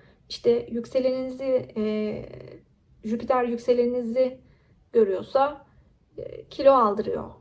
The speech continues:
Güneşinizi görüyorsa, e,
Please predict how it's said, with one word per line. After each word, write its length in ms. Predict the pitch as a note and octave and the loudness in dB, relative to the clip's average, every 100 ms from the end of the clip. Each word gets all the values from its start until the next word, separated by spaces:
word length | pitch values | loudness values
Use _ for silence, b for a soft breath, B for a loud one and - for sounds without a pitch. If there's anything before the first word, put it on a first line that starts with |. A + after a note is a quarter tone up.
| _ _ _ _ _ _ _ _ _ - - - | _ _ _ _ _ _ _ _ _ -20 -20 -12
Güneşinizi 920 | A#3+ B3 B3+ C4 C4+ B3+ C#4 C#4 - - - _ - _ _ _ _ _ _ _ | -6 -2 -2 -2 -6 -4 -6 -6 -6 -10 -18 _ -20 _ _ _ _ _ _ _
görüyorsa, 800 | A#3 A3+ A3+ G#3 A3 B3 C4 C#4 b b b b _ - | 0 2 4 0 0 0 0 -2 b b b b _ -6
e, 400 | A3+ A#3 A#3 A#3 | -4 -2 -4 -6